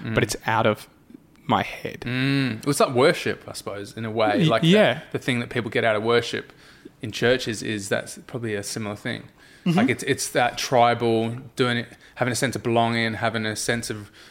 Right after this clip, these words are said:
Speaker 1: um, there's something beautiful when you're singing and you hear other bo-, voices singing,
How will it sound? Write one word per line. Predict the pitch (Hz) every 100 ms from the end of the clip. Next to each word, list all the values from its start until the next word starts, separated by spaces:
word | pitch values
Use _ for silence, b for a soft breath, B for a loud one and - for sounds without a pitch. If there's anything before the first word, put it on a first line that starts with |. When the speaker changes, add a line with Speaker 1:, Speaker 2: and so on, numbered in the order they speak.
| B B B -
Speaker 1:
um, | 113 107 104 - -
there's | 135
something | 170 180 139
beautiful | 120 143 147 139
when | 123 120
you're | 135 143
singing | - 143 127
and | 120
you | 123
hear | 113 127
other | 131
bo-, | 123 139
voices | 135 123 120 117 -
singing, | 127 113 113